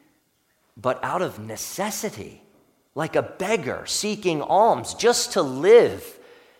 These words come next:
Do, do you long for God's grace?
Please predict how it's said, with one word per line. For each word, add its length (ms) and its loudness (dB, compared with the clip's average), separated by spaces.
Do, 200 -2
do 160 -2
you 240 2
long 760 10
for 180 -2
God's 380 4
grace? 880 -4